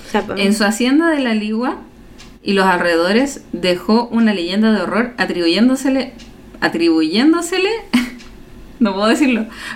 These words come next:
Speaker 2: pactos con el diablo. De nuevo,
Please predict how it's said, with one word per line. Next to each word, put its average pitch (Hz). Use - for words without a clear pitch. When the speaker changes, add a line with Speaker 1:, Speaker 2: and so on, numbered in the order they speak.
Speaker 2:
pactos 330
con 208
el 165
diablo. 196
De 170
nuevo, 202